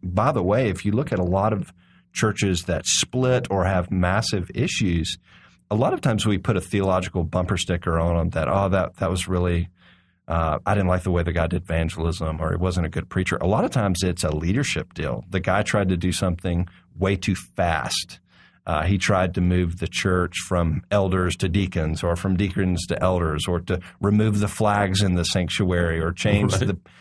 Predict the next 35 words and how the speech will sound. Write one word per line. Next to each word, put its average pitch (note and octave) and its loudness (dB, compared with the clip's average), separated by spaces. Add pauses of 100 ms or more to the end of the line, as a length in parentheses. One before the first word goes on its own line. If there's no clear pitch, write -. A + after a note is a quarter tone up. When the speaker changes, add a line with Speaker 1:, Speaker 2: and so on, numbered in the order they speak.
(120)
Speaker 1:
you G#2+ 2
know, E2 2
pulpits A2 0
to F#2 -2
chairs, F#2 0
whatever A2 2
it E2 0
is. F#2+ 0 (720)
We G#2 2
laugh A2 2
about G#2 2
these F#2+ 0
things, G2 2
but F#2+ 0
often G#2+ 0
they're F2+ 0
just F#2 -2
kind - -2
of E2 -2
basic G#2+ -2
leadership F#2+ 0
principles F2 0
of, E2 0
Speaker 2:
Yeah. F2 0
Speaker 1:
"Hey, G2+ 2
you A#2 2
should - -4
have F#2 0
loved E2+ 2
them E2+ -2 (800)
forever, D#2+ 2 (120)
but F2 0
a D#2+ 2
lot G#2 2
longer F2+ 0